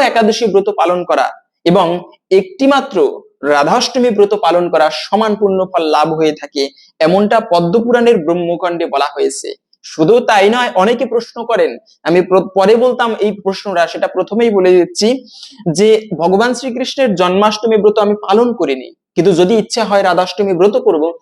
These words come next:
সেটা করা যাবে কিনা? কেননা অনেকে বলেন যে জন্মাষ্টমী পালন করে রাধাষ্টমী ব্রত পালন করতে হয়, সেক্ষেত্রে আমি করিনি জন্মাষ্টমী ব্রত পালন, আমি এই রাধাষ্টমী ব্রত পালন করতে পারবো কিনা? অবশ্যই পারবেন। জন্মাষ্টমী ব্রত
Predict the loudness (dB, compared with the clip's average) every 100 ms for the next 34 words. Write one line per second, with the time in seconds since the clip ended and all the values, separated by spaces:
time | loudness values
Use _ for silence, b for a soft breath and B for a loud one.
0 | B -4 0 0 0 2 2 2 -2 -4
1 | -6 -12 -8 -4 -2 -2 -2 -2 0 0
2 | 0 -2 -6 b b 0 0 2 0 2
3 | 0 -2 0 0 0 -2 -2 0 2 2
4 | 0 -8 _ -4 0 2 0 -4 -4 -4
5 | 0 0 -2 -2 2 2 2 -2 -6 -8
6 | -8 -12 -8 -4 0 -2 0 0 0 0
7 | 2 4 4 2 0 0 -4 -2 -4 0
8 | -2 -4 -6 -6 -6 -12 B B B 2
9 | 4 4 2 0 -4 -4 -2 0 -2 -2
10 | -2 -2 -4 -6 -8 -4 0 2 0 -2
11 | -8 -8 0 2 2 0 -2 0 0 0
12 | -2 -6 -16 B B B -8 0 2 2
13 | 0 0 0 2 2